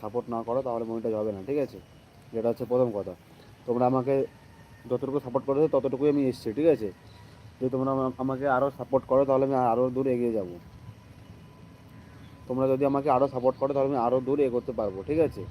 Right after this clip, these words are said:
তো তোমাদের উপরেই সব, তোমরা যেটাই বলবে, সেটাই হবে, ঠিক আছে? তোমরা আমাকে প্রচুর সাপোর্ট দিয়েছো, প্রচুর ভালোবাসা দিয়েছো।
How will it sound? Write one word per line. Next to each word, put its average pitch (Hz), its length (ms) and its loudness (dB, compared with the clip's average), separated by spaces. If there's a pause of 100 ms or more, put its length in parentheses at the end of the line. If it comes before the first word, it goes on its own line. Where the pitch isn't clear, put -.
(460)
তো 139 100 -10
তোমাদের 135 300 0
উপরেই 143 240 0
সব, 143 220 2
তোমরা 131 280 0
যেটাই 127 280 2
বলবে, 131 260 0
সেটাই 120 280 0
হবে, 117 220 2
ঠিক 143 160 -4
আছে? 127 220 -4 (640)
তোমরা 123 160 -2
আমাকে 123 180 0
প্রচুর 127 340 -2
সাপোর্ট 120 260 -6
দিয়েছো, 120 260 -6
প্রচুর 123 220 -6
ভালোবাসা 113 300 -2
দিয়েছো। 123 440 -2